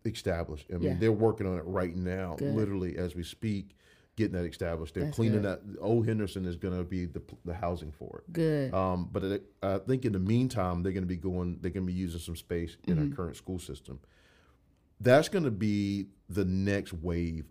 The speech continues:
Speaker 1: of how youth are received in our community.
Speaker 2: Good.
Speaker 1: And you're right, you know, if they don't have a place to go,
Speaker 2: They gonna be
Speaker 1: um,
Speaker 2: doing other
Speaker 1: they,
Speaker 2: stuff.
Speaker 1: they're gonna do other stuff.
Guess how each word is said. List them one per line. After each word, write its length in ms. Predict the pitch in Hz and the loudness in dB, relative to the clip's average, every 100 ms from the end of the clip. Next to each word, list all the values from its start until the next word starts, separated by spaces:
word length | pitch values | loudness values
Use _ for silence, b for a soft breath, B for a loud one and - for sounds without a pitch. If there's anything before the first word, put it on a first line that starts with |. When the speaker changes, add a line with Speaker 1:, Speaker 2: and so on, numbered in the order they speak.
| - | -4
Speaker 1:
of 420 | 87 85 82 82 - | -2 0 -2 -6 -10
how 320 | - 95 92 | -2 0 0
youth 560 | 82 85 95 92 82 - | -2 -4 -2 -2 -6 -6
are 100 | 78 | -6
received 520 | 80 - 87 85 78 | -6 -8 -6 -6 -6
in 80 | 73 | -8
our 120 | 78 | -10
community. 480 | 73 80 82 78 - | -10 -8 -6 -6 -6
Speaker 2:
Good. 320 | 143 139 131 | -6 -6 -8
Speaker 1:
And 80 | 156 | -2
you're 140 | 151 151 | 2 4
right, 260 | 139 90 - | 4 2 0
you 120 | 101 | 0
know, 280 | 95 90 87 b b - 110 | 2 0 -2 b b -6 -2
if 120 | 107 | 4
they 100 | 110 | 4
don't 140 | 151 | 6
have 180 | 156 139 | 4 2
a 60 | 110 | 0
place 260 | 107 92 | -2 -2
to 80 | 90 | -4
go, 240 | 82 76 - - _ _ | -4 -4 -8 -16 _ _
Speaker 2:
They 80 | 90 | -4
gonna 240 | 85 85 | -2 0
be 80 | 87 | 0
Speaker 1:
um, 60 | 170 | 0
Speaker 2:
doing 160 | 165 180 | 0 0
other 80 | 190 | 2
Speaker 1:
they, 80 | 175 | 4
Speaker 2:
stuff. 300 | - 190 120 | 8 8 8
Speaker 1:
they're 120 | 123 | 6
gonna 160 | 131 | 6
do 240 | 123 123 127 | 8 8 8
other 140 | 104 | 6
stuff. 480 | - 170 143 92 - | 2 0 0 -2 -8